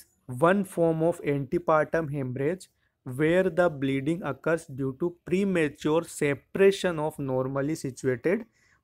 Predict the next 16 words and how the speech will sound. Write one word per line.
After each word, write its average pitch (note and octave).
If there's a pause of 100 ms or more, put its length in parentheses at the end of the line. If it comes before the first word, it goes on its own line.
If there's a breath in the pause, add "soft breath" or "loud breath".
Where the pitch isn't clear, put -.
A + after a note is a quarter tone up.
placenta। B2 (120)
एब्रप्शियो C#3
प्लेसेंटा C#3+
की D3
कंडीशन C#3
में C#3+
क्या D3+
होता C#3+
है D#3 (460 loud breath)
कि F3+
जो E3+
प्लेसेंटा D#3+
होती D#3
है D#3+
वो D#3+ (400 soft breath)
प्रीमेच्योरली, C#3